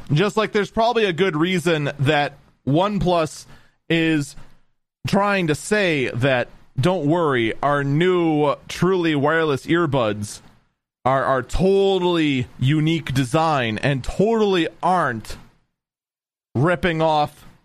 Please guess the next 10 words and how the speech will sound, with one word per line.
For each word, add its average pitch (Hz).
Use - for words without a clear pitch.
AirPods, 117
despite 160
the 165
fact 147
they 160
are 170
totally 160
ripping 143
off 120
AirPods. 95